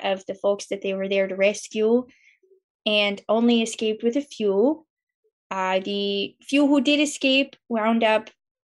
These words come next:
limping their way into, uh, where we are now.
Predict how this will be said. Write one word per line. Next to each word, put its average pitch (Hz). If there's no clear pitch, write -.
limping 262
their 240
way 226
into, 226
uh, 196
where 226
we 247
are 233
now. 233